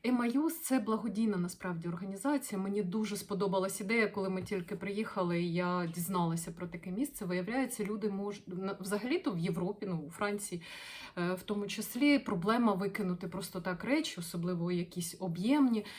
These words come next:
Для цього потрібно мати або спеціальну картку місцевого, м, мешканця, мешканців. Тут є дешетиги, це називається. Це місце, де ось можна якісь такі от відходи і будівельні, або якісь, е,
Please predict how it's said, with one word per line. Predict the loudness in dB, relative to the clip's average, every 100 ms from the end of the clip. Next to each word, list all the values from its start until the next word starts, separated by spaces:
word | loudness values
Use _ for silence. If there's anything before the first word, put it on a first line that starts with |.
| -8
Для | -4
цього | 0 0 0
потрібно | -2 -2 -2 0
мати | 0 0 -2 -2 0 0
або | -2 -2
спеціальну | -4 -6 -6 0 2 2
картку | 2 -2 -2 -6 -4
місцевого, | -2 -2 -2 -2 -2 -2 0 0 -2 -6 -12 -12 -12 -2
м, | 2
мешканця, | 4 2 2 0 0 -2
мешканців. | -2 -2 -2 -2 -4 -4 -8
Тут | -8 -10 -2
є | 0
дешетиги, | 0 -2 -2 -2 -2 -2 0 4 4 4 -6 -18 -16
це | -4 0
називається. | 2 0 0 2 2 0 -4 -6 -6 -10 -18
Це | -6 2
місце, | 2 2 0
де | 0 2
ось | 0 -2 -4
можна | -4 -2 -2
якісь | -2 -2 -6
такі | -8 -8 -2
от | -2 -2 -6
відходи | -4 -2 -2 0 0 0
і | -2
будівельні, | -2 -2 0 4 6 6 2
або | 0 0
якісь, | 0 -2 -8 -10 -4
е, | -2